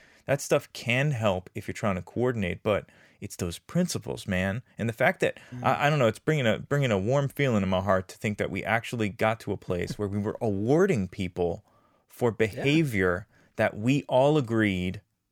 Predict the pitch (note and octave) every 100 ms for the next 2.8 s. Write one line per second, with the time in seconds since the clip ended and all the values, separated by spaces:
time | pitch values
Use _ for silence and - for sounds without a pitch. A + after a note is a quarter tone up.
0 | _ _ _ B2+ D#3+ F#3+ C#3 G3+ A2 -
1 | - _ _ _ - B2 A2 B2+ B2 A2+
2 | - - G2+ - - G#2 F2 -